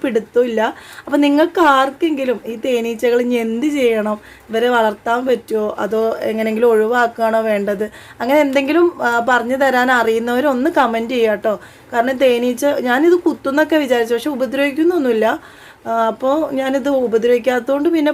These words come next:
പാവങ്ങളെല്ലാം അവിടെ ഇരുന്നോട്ടെ എന്ന് വിചാരിച്ചിട്ട് നിൽക്കുകയാണ്. ഈ പ്രാവുകൾ ഇത് എന്തെങ്കിലും ചെയ്യുമോ ഉപദ്രവിക്കുമോ എന്നൊന്നും അറിഞ്ഞുകൂടാ. അപ്പോൾ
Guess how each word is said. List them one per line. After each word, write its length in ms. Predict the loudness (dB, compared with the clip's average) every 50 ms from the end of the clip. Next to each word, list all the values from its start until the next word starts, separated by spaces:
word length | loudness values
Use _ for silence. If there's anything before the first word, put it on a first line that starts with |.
| 2 2
പാവങ്ങളെല്ലാം 520 | 2 4 2 2 0 -2 -2 0 0 0
അവിടെ 120 | 0 0 -2
ഇരുന്നോട്ടെ 340 | -2 -2 -2 -2 -2 -2 -4 -4
എന്ന് 120 | -4 -4 -4
വിചാരിച്ചിട്ട് 460 | -4 -2 -2 -4 -4 -6 -8 -8 -8 -8 -8
നിൽക്കുകയാണ്. 420 | -10 -10 -8 -6 -4 -4 -4 -6 -8 -10 -14 -20 _ _ _ _ -14
ഈ 60 | -8 -2
പ്രാവുകൾ 500 | 2 4 4 6 6 4 4 4 4 4 2 2 0
ഇത് 140 | 0 0 0 0 0 0 -2 -2 -2 -4
എന്തെങ്കിലും 360 | -4 -4 -6 -4 -4 -6 -6 -6
ചെയ്യുമോ 240 | -6 -2 0 0 0
ഉപദ്രവിക്കുമോ 460 | 0 0 0 0 0 0 0 0 -2 -2
എന്നൊന്നും 260 | -2 -4 -4 -2 -2 -2
അറിഞ്ഞുകൂടാ. 420 | -2 -4 -4 -6 -4 -4 -4 -4 -6 -8 -12 -20 -20 -20 -20 -20 -20 -20 _ _ -4
അപ്പോൾ 140 | 2 4 4